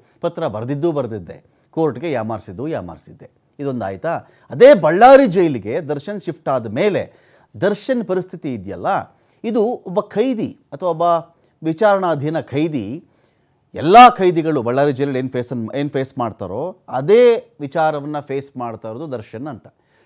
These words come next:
ದರ್ಶನ್ ಏನು ಸ್ಪೆಷಲ್ ಆಗಲಿಲ್ಲ ಬಳ್ಳಾರಿ ಜೈಲಲ್ಲಿ ಅಂಥೇಳಿ ನಮ್ಗೆ ಇಲ್ಲಿವರೆಗೂ ಇರತಕ್ಕಂಥ ಇನ್ಫಾರ್ಮೇಷನ್ ಪ್ರಕಾರವಾಗಿ. ಆದರೆ ಬಳ್ಳಾರಿ ಜೈಲಿಗೆ ಹೋದ್ಮೇಲೆ ದರ್ಶನ್ ನಡವಳಿಕೆಗಳಿದೆಯಲ್ಲ,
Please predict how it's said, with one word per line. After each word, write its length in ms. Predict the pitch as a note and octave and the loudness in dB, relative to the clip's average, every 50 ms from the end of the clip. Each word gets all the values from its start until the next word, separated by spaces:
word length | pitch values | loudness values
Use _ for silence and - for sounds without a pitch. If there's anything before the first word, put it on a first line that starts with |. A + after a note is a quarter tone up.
| _ - A2 | _ -8 -4
ದರ್ಶನ್ 380 | D#3+ - - - - A#3+ A3 G#3+ | -4 -4 -4 -4 -4 -4 -4 -4
ಏನು 120 | G#3+ G#3 | -6 -10
ಸ್ಪೆಷಲ್ 420 | G#3 - - C#3 - - G3 E3+ | -10 -10 -10 -10 -6 -6 -4 -4
ಆಗಲಿಲ್ಲ 440 | D3+ C3+ B2 A#2 B2 B2 B2 A2 - - | -4 -4 -4 -4 -6 -6 -6 -6 -8 -8
ಬಳ್ಳಾರಿ 260 | G#2+ A#2 B2 B2 B2+ | -6 -4 -2 -2 -2
ಜೈಲಲ್ಲಿ 360 | A2+ A2+ A#2 G#2+ G#2 G2 F2+ | -4 -6 -8 -8 -8 -10 -10
ಅಂಥೇಳಿ 340 | F2+ G#2+ A2+ B2+ A#2 G2 E2 - _ _ _ _ - | -12 -12 -12 -10 -12 -12 -12 -16 _ _ _ _ -6
ನಮ್ಗೆ 220 | B2 C3+ B2+ A#2+ | -6 -4 -2 2
ಇಲ್ಲಿವರೆಗೂ 420 | E3 A3 A#3+ C4 A3+ G#3 G3 G3+ G3+ | 2 4 6 6 6 6 6 4 0
ಇರತಕ್ಕಂಥ 380 | E3+ C3+ - C#3 - D3 F3 | -2 -2 -6 -10 -10 -8 -8
ಇನ್ಫಾರ್ಮೇಷನ್ 480 | F3 C#3+ A#2 B2+ B2+ A#2+ G#2+ - D#3 D#3+ | -8 -8 -8 -10 -10 -10 -12 -12 -14 -12
ಪ್ರಕಾರವಾಗಿ. 680 | - F3+ E3+ E3+ D3+ B2 G2+ F#2+ F2+ D#2+ D2+ E2 - _ _ _ - | -12 -12 -10 -10 -10 -10 -10 -12 -14 -16 -18 -20 -20 _ _ _ -8
ಆದರೆ 680 | A2+ A#2 A2+ F#2+ F#2 F#2+ C3 D#3 C#3 - - _ _ _ _ _ _ _ | -6 -6 -6 -6 -6 -4 -4 -4 -4 -4 -8 _ _ _ _ _ _ _
ಬಳ್ಳಾರಿ 400 | - A#2+ C#3+ F#3 G#3+ A#3+ A#3+ A#3+ | -8 0 4 6 8 8 8 6
ಜೈಲಿಗೆ 340 | A3 D#3+ F#3 F3+ F3+ E3 D3 | 4 0 -2 -2 -2 -4 -6
ಹೋದ್ಮೇಲೆ 720 | A#2+ C3+ D3+ D#3 C3+ D3 D3 C#3 A2+ A2 B2+ D#3 E3 B2+ G2+ | -4 -4 -4 -4 -6 -6 -8 -6 -6 -6 -8 -8 -10 -8 -8
ದರ್ಶನ್ 440 | C3 C#3 C#3 - - G3 F#3+ F3+ | -8 -8 -10 -10 -10 -10 -8 -8
ನಡವಳಿಕೆಗಳಿದೆಯಲ್ಲ, 960 | C3 A2 A2+ B2 D#3 E3+ F#3 F#3 E3+ F3+ D#3 C#3+ B2 A2 F2+ F2+ F#2 E2+ F#2 | -8 -6 -6 -4 -4 -2 -4 -4 -4 -6 -6 -6 -8 -8 -10 -12 -12 -8 -6